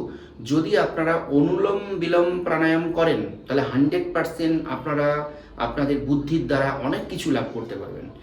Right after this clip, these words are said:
সকালবেলায় আধ ঘন্টা, সন্ধ্যেবেলায় আধ ঘন্টা,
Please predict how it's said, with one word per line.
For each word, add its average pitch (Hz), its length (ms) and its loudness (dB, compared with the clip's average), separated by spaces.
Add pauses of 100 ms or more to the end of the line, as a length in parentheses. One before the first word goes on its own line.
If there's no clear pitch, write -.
(300)
সকালবেলায় 160 880 4
আধ 123 200 -2
ঘন্টা, 165 480 0 (100)
সন্ধ্যেবেলায় 135 460 4
আধ 117 200 -2
ঘন্টা, 104 340 -10